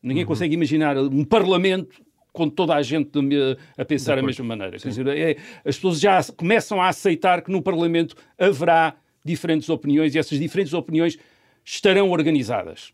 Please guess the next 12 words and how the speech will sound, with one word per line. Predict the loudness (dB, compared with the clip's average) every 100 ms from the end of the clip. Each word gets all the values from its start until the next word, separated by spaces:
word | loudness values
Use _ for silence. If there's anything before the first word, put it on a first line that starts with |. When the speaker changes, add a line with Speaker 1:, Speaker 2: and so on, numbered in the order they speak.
| _ -6
Speaker 1:
E, | -2 -2 -4
Speaker 2:
Uhum. | -4
Speaker 1:
e | -2
a | 2
or-, | 2 4
a |
essa | 4 4 2 2
organização | 2 2 0 -2 0 0 0 -4 -14
dá-se | -4 0 0 0
o | 0
nome | 0 0 -4
de, | -2 0